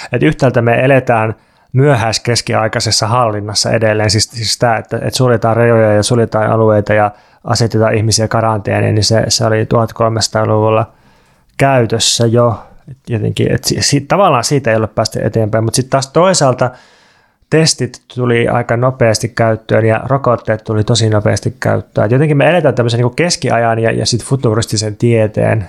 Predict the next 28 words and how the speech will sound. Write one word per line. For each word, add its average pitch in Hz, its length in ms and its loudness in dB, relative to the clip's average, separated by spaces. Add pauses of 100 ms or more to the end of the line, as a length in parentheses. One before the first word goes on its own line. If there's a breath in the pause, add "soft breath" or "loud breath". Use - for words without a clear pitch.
ristivedossa. 110 1000 -2 (1600 soft breath)
Ja, 117 260 0 (200)
ja 123 100 0
sitten 135 320 -2
taas 143 260 0
tää 127 260 -2
valtio, 131 480 2
joka 110 200 0
näköjään 113 400 0
tätä 113 200 0
jaksoa 117 440 0
piinaa, 110 540 2
niin, 107 220 -2 (500 soft breath)
niin 107 80 2
sekin 143 220 0
tuntuu 113 280 -2
silleen 113 240 2
ristiriitaiselta, 107 680 -2
että, - 280 -4 (180)
että 123 140 -4
yhtäältä 120 340 -2
tosiaan 110 300 -2
tuntuu, 110 260 0
että 104 120 -10
politiikka 113 440 -2
on 123 200 0
keskittynyt 107 520 -4
valtiotasolle. 107 1000 0